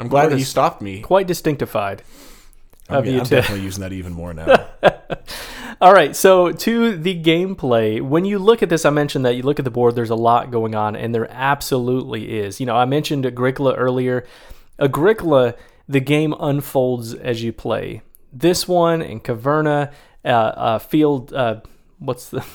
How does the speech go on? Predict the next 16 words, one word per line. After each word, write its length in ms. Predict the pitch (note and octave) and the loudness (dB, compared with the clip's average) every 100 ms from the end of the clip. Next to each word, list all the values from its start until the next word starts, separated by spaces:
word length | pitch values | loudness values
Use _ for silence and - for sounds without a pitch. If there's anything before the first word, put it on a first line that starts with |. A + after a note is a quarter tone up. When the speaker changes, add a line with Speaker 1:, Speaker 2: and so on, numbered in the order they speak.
| - _ _ _ _ _ _ - | -20 _ _ _ _ _ _ -2
Speaker 1:
You're 40 | |
Speaker 2:
Feast 120 | F3+ D#3+ C3 | 2 4 6
Speaker 1:
talking 80 | |
Speaker 2:
for 200 | C#3+ D#3 D#3 | 6 4 2
Speaker 1:
Feast 100 | D#3 | -2
Speaker 2:
Odin, 40 | |
Speaker 1:
for 100 | D#3 | -4
Odin. 200 | E2 D#2 - | -8 -12 2
Speaker 2:
like, 380 | C#3+ C#3 C#3+ C3 | 4 4 0 4
those 320 | E3 G3 D#3 | 6 6 2
games 340 | E3 E3 D3+ | -2 -2 -2
do 180 | B2+ C#3 | 0 0
not. 400 | B2+ A#2+ G#2 - | 2 0 -2 -4
Everything 520 | B2+ D3 E3 E3 D#3 | 0 2 0 0 -2
is 120 | C3 A#2 | -2 -4
just 360 | B2 A#2+ - | -6 -6 -6